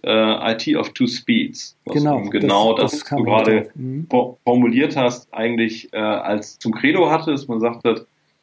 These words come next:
Speaker 1: es gibt eine Logik auch des, des Umgangs mit, ähm, die, da geht's eher darum, dass Dinge stabil sind, also was aus Kundensicht oder aus, aus Fachbereichsicht, I T ist super, wenn man nichts davon merkt, ja, läuft.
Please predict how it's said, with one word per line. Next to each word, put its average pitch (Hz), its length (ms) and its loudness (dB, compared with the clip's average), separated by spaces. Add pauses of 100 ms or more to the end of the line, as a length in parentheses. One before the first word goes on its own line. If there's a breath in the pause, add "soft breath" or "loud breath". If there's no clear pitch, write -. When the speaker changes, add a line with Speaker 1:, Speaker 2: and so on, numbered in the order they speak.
(160)
Speaker 1:
es 120 140 -4
gibt 131 240 -2 (140)
eine 120 380 -2
Logik 135 640 2
auch 123 240 -4
des, - 220 -14
des 117 260 -10
Umgangs 170 640 -2
mit, 131 340 -4 (760)
ähm, 117 380 0
die, 123 320 0
da 117 140 0
geht's 127 140 -4
eher 127 200 4
darum, 117 260 4
dass 113 160 -2
Dinge 123 200 2
stabil 120 480 -2
sind, 180 220 0
also 110 200 -2
was - 260 0 (1000)
aus 113 220 -2
Kundensicht 170 520 2
oder 113 200 2
aus, - 200 -6
aus - 160 -12
Fachbereichsicht, 143 600 0 (280)
I 123 80 2
T 185 180 -6
ist 139 260 2
super, 160 560 2
wenn 131 160 0
man 127 100 0
nichts 127 220 -6
davon 117 280 -6
merkt, 80 360 -8
ja, 113 200 -6
läuft. 107 460 2